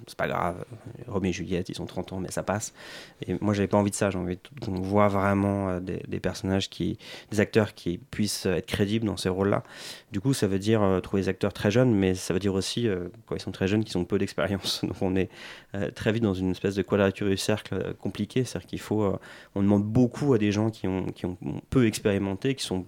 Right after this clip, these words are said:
pour certains encore en cours, ça, les d'autres viennent tout juste de quitter, donc c'est, c'est,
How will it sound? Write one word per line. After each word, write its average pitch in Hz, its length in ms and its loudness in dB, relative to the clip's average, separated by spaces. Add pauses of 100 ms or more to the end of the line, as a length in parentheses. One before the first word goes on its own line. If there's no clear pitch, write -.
(140)
pour 95 120 -10
certains 101 220 -2
encore 101 260 2
en 92 100 2
cours, 143 320 -2
ça, - 300 -6
les 95 140 -4
d'autres 101 400 -6 (440)
viennent 95 160 4
tout 107 100 -2
juste 101 200 0
de 101 60 2
quitter, 104 280 -2
donc 104 160 0
c'est, - 280 -4
c'est, - 200 -8